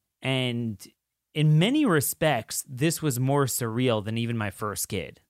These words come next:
It's obviously very surreal becoming a father, a mother for the very first time. But what's even just weirder is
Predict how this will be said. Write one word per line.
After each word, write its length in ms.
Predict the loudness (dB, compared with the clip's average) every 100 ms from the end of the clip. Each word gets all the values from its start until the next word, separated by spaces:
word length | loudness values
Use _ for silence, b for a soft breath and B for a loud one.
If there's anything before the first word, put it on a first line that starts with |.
| -4
It's 80 |
obviously 380 | 0 2 0 -2
very 200 | -2 -2
surreal 380 | -4 -2 0 0
becoming 380 | -2 -4 -4 -4
a 180 | -6 -10
father, 440 | _ 0 0 0 -4
a 60 |
mother 440 | -4 -4 -4 -6 -8 b b b b b b
for 100 | -4
the 40 |
very 220 | 0 0
first 360 | 0 -2 -2 0
time. 580 | 2 2 2 -2 -4 -10 _ _ _ _ _ -12 0
But 300 | 2 2 -2
what's 400 | -6 -2 -2 0
even 380 | -2 0 0 -2 _ -6
just 340 | -4 -4 -6
weirder 680 | -6 -2 2 4 2 0 -2
is 400 | -2 -2 -2 -4